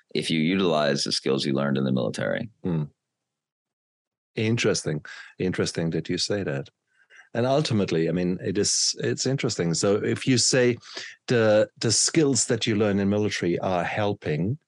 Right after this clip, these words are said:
Speaker 2: um, or can help you tremendously, why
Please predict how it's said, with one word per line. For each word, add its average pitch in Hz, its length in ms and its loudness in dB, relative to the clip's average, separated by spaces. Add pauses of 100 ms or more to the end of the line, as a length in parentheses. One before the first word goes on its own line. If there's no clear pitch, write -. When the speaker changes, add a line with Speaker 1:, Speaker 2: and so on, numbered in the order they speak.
(380)
Speaker 2:
um, 85 580 2
or 87 160 -2
can 113 300 -2
help 95 320 -2
you 80 80 0
tremendously, 85 760 -2 (840)
why 87 800 0